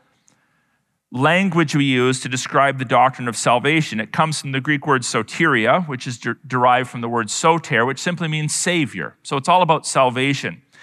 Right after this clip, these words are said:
The Apostles' Creed has a statement about salvation. It's very simple. The forgiveness of sins. The Nicene Creed has a statement about salvation. "I confess one baptism for the forgiveness of sins."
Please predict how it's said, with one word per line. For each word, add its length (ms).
The 80
Apostles' 540
Creed 260
has 160
a 60
statement 480
about 320
salvation. 720
It's 160
very 220
simple. 500
The 100
forgiveness 580
of 80
sins. 600
The 80
Nicene 580
Creed 340
has 200
a 200
statement 480
about 220
salvation. 760
"I 80
confess 480
one 260
baptism 640
for 120
the 100
forgiveness 560
of 100
sins." 500